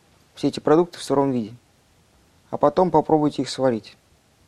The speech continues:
И вы поймете, какой отвратительной гадостью вы раньше питались. Ну, правда, для этого нужно их уметь готовить.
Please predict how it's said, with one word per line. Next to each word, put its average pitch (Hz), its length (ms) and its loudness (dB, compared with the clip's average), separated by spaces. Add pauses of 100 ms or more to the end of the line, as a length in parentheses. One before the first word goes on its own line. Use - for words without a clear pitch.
(680)
И 120 80 -6
вы 143 140 0
поймете, 143 520 0 (100)
какой 143 460 -2
отвратительной 143 580 -4
гадостью 135 500 2
вы 120 80 -2
раньше 131 240 -2
питались. 113 520 -10 (1800)
Ну, 156 80 -16
правда, 165 240 2
для 156 200 4
этого 151 240 2
нужно 139 400 -2
их - 280 -14 (680)
уметь 143 260 0
готовить. 123 560 -4